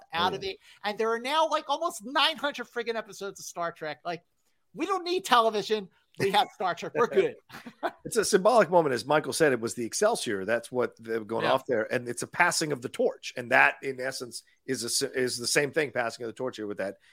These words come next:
Speaker 3: Riker monologue there with those two, uh, uh, ships going off.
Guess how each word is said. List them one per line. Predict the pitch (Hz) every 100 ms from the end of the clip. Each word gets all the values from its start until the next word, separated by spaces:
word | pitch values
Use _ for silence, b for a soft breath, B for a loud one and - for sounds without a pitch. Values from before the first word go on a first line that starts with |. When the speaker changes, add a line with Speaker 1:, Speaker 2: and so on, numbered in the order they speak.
| b _
Speaker 3:
Riker | 107 127 131
monologue | 95 92 92 92
there | 95
with | 95
those | 98 -
two, | - 101 98 95
uh, | 101
uh, | 101 95 - 104
ships | 107 123
going | -
off. | 98